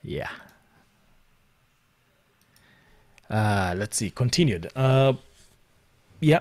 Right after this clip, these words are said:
support and resistance and, uh, determining the best and, uh, the most optimum entry points. This is huge. This is huge. So everybody knows we buy low, we sell high, or we sell high and buy low. But the question is,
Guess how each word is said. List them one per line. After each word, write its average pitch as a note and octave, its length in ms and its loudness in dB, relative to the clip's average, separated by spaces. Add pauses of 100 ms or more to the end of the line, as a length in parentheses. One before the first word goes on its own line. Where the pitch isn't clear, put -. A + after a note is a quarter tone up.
support D#3+ 380 4
and D#3 120 6
resistance C#3+ 680 4
and, A#2 420 2
uh, A2 440 4
determining C3 840 2
the A2 140 2
best A2 680 -4 (100)
and, G2 320 -2
uh, F#2 280 -2
the E2 100 -8
most A2+ 400 -2
optimum A2+ 500 0
entry A2 280 -2
points. E2+ 340 -4 (580)
This - 160 2
is G#3+ 220 2
huge. C#3 400 2 (480)
This E2 160 -2
is A2 180 0
huge. G2 240 0
So A2+ 340 4 (200)
everybody F#3+ 380 6
knows G#2+ 360 6
we A2+ 120 4
buy A2+ 320 4
low, A2+ 260 6
we G2 140 2
sell F#2+ 320 0
high, F#2+ 420 -4
or F#2 180 -6
we F2+ 80 -10
sell A#2 280 -2
high G2+ 240 -2
and F2 220 -4
buy F2+ 200 -2
low. A2+ 320 -4 (680)
But G2+ 140 -2
the G#2 60 -4
question F#3+ 420 0
is, G2+ 400 2